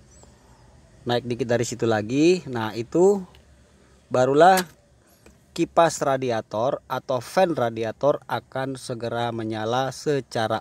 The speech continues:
otomatis. Tapi kita tidak sedang menggunakan A C ya teman-teman ya. Kalau menggunakan A C dia akan nyala dengan sendirinya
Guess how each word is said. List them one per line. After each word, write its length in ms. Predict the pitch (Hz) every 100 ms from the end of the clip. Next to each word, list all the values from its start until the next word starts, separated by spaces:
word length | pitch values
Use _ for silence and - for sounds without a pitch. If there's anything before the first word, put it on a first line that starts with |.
| -
otomatis. 1040 | 110 - 104 101 98 117 98 - - - - - - - - -
Tapi 400 | 110 - 175 170
kita 320 | 127 117 156
tidak 320 | 139 120 143
sedang 320 | - 131 131
menggunakan 480 | 127 120 117 110 113
A 160 | 131 131
C 320 | - 175 131
ya 80 | 107
teman-teman 400 | 107 107 107 104
ya. 320 | 107 139 170 165
Kalau 240 | - 113 110
menggunakan 480 | 110 110 110 110 -
A 160 | 104
C 320 | - 160 175
dia 240 | 135 135 139
akan 240 | 135 131
nyala 240 | 117 117 113
dengan 240 | 117 117
sendirinya 560 | 120 123 147 143 135